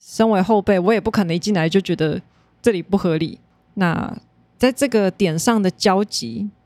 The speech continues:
就我好像只能想到自己去思考、发现之后再去找答案，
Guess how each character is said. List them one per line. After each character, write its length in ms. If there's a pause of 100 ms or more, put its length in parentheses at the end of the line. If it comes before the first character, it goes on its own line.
(200)
就 140
我 180
好 160
像 180
只 120
能 160
想 260
到 320 (540)
自 100
己 100
去 680
思 240
考、 380
发 220
现 220
之 120
后 80
再 120
去 100
找 200
答 140
案， 340